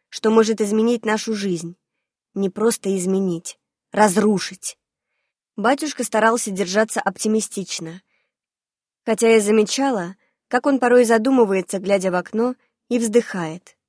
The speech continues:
Я знала, что он чувствует свою вину за все происходящее, поэтому старалась быть рядом, желая отвлечь его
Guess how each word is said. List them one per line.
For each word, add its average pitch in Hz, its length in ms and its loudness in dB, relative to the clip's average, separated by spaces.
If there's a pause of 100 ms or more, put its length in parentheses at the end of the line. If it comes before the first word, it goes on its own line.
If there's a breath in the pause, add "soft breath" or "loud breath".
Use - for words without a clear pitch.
(840)
Я 220 200 4
знала, 240 320 4
что - 160 -6
он 202 120 0
чувствует 202 440 -4
свою 196 260 -2
вину 208 400 -2 (200 soft breath)
за 190 160 -2
все 233 160 -2
происходящее, 196 1040 -2 (440)
поэтому 262 400 2
старалась 220 460 2
быть 208 220 -4
рядом, 180 500 -4 (300)
желая 202 380 0
отвлечь 220 480 -2
его 175 300 -6